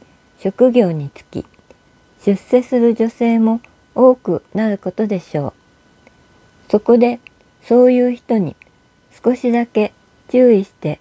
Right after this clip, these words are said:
おきたいことがあります。女性が社会に出て五年、十年と経験を積み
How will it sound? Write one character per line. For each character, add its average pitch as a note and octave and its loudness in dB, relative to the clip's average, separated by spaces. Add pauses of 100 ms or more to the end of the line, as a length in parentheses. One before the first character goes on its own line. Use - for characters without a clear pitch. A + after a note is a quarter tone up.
(140)
お E3 -8
き - -16
た G3 -4
い F#3+ -6
こ - -10
と B3 0
が F#3+ -4 (180)
あ D3 -6
り C#3+ -6
ま C3+ -8
す。 - -20 (1120)
女 G3+ 0
性 B3+ 0
が A#3+ -2 (200)
社 C4 -6
会 A3+ -2
に E3 -4
出 D#3 -4
て - -8 (840)
五 F#3+ 0
年、 A#3+ 0 (200)
十 C4 2
年 E3+ -2
と - -10 (460)
経 G#3 -4
験 F#3+ -2
を F3+ -4
積 - -8
み D#3 -6